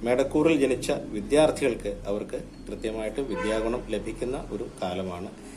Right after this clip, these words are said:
അപ്പം ഏറ്റവും നല്ല രീതിയിൽ വിദ്യാഭ്യാസത്തിലേക്ക് പോകുന്നവർക്ക് ഈ സമയം അനുകൂലമാണ്. ആ, അതുപോലെ തന്നെ ലഗ്നാധിപനായ ചൊവ്വ വ്യാഴത്തോട് യോഗം ചെയ്യുന്നതിനാൽ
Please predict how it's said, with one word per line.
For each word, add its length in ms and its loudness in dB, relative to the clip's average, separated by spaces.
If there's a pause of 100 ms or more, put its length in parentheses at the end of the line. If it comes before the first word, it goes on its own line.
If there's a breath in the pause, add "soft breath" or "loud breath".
(380 loud breath)
അപ്പം 320 2
ഏറ്റവും 340 8
നല്ല 180 4
രീതിയിൽ 460 2
വിദ്യാഭ്യാസത്തിലേക്ക് 840 2
പോകുന്നവർക്ക് 580 -4 (280)
ഈ 60 -2
സമയം 420 -4
അനുകൂലമാണ്. 680 0 (560 loud breath)
ആ, 380 -2
അതുപോലെ 340 6
തന്നെ 320 2 (200)
ലഗ്നാധിപനായ 680 4
ചൊവ്വ 420 2
വ്യാഴത്തോട് 540 4
യോഗം 360 4
ചെയ്യുന്നതിനാൽ 640 -2